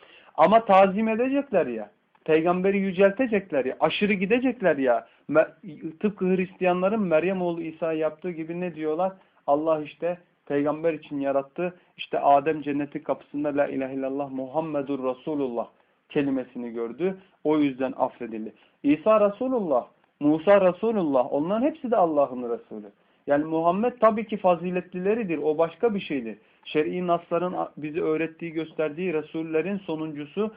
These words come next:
Nebilerin sonuncusu, Allah katında en faziletli, insan, insanların en faziletlisidir. Tamam böyledir ama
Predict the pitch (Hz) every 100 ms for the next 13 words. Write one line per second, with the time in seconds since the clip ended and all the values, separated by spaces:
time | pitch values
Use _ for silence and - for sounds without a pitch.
0 | - - 143 143 156 156 160 185 185 160
1 | 156 151 143 143 208 202 156 156 170 -
2 | 156 160 175 185 180 170 156 147 151 151
3 | 151 165 165 - - 156 147 160 160 165
4 | 151 165 156 196 226 220 196 160 131 120
5 | 113 117 - 107 104 _ _ _ _ -
6 | 151 208 196 196 254 226 185 254 311 143